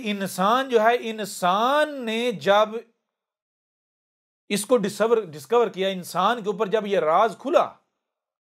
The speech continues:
انسان کے اوپر جب یہ راز کھلا، اس کو پتا چلا کہ کائنات میں یہ فورس موجود ہے، اور اس نے دیکھا کہ یہ فورس یہ کام کرتی ہے، ڈیٹا ٹرانسفر کرتی ہے،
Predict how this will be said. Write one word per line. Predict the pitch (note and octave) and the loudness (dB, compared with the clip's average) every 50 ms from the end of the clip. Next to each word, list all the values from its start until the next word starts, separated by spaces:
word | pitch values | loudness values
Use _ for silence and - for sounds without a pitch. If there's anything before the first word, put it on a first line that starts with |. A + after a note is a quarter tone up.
| _ _ - | _ _ -18
انسان | - D#3+ D#3 C#3 C#3+ C#3+ F3 G3 G#3 | -16 -16 -12 -6 -2 -2 -2 -2 -2
کے | F3+ F#3 | -2 -2
اوپر | F3+ F#3 F#3+ E3+ | -2 0 -2 0
جب | C#3+ E3 E3 E3 D#3 | 2 2 0 0 -2
یہ | D3 D3+ D3+ D3+ | -6 -6 -4 -2
راز | D3 C#3 C#3 D3 E3+ F3 E3+ A3 B3+ B3 A#3+ - _ _ _ _ _ | 0 2 2 2 2 2 2 2 2 2 0 -4 _ _ _ _ _
کھلا، | - - C4+ C4 A#3 F#3 | -6 2 4 6 6 6
اس | E3+ F3+ G3+ - | 4 -2 -8 -8
کو | - A3 A3 | -8 -8 -6
پتا | - G3+ F#3+ - A#3+ C4+ B3+ | -2 -2 0 2 4 4 4
چلا | - A3 G#3+ G#3+ | 4 2 2 2
کہ | G3 G#3 G3 | 0 0 -2
کائنات | G#3 G3 F3+ F3 E3 D#3+ D#3+ E3+ G3 F#3+ A3+ | 0 2 2 2 2 2 2 2 2 0 -2
میں | A3 G#3+ | -6 -8
یہ | G3 D#3+ G3+ A3 G#3+ | -6 -2 0 0 0
فورس | A3 - E3 F3 G3 A3 G#3 G#3 | 0 -2 -4 -2 0 0 -2 -4
موجود | G#3 F#3+ F3+ E3+ C#3+ F3 G#3 A3+ A3 F3 D#3 | -6 -4 -4 -2 0 0 0 2 0 0 2
ہے، | C#3+ A3+ C#4 C#4 F#3+ | 2 4 4 4 2
اور | - - _ _ - - G3+ G3+ | 0 -6 _ _ -10 -8 -6 -6
اس | G3+ G3 G3+ | -6 -8 -8
نے | A#3+ A#3 | -8 -6
دیکھا | F#3+ D3+ D#3 D3+ C#3 C#3+ - C4 C4+ G3+ C3+ G2+ - _ _ _ _ _ | -6 -4 -2 -4 -2 0 2 4 4 4 2 -2 -6 _ _ _ _ _
کہ | - G#3 | -6 -2
یہ | G#3+ A3 G#3 - - | 0 0 0 -2 -2
فورس | E3 F#3 A3 B3 A#3+ - | 2 4 4 4 4 2
یہ | F3 C#3+ D3+ A#3+ C#4+ - - | -8 -10 -6 -6 -6 -4 -2
کام | B3+ B3+ B3 A#3+ A3+ | 0 0 0 -2 -2
کرتی | F3+ F#3 F3 - G#3+ F#3 | -2 -2 -2 -2 -2 -2
ہے، | F#3+ F3+ | -2 0
ڈیٹا | D3+ D3+ D3 D3+ - A3+ | 0 0 -2 -2 -2 -4
ٹرانسفر | G3 F#3 G3+ F#3 F3 C3+ F3+ E3 | -6 -4 -4 -4 -4 -4 -6 -6
کرتی | C#3 D#3+ C3+ C3+ - F#3 F3+ D#3 D3 | -4 -4 -6 -4 -6 -6 -4 0 2
ہے، | D3+ F3 G#3 A#3 | 4 4 4 2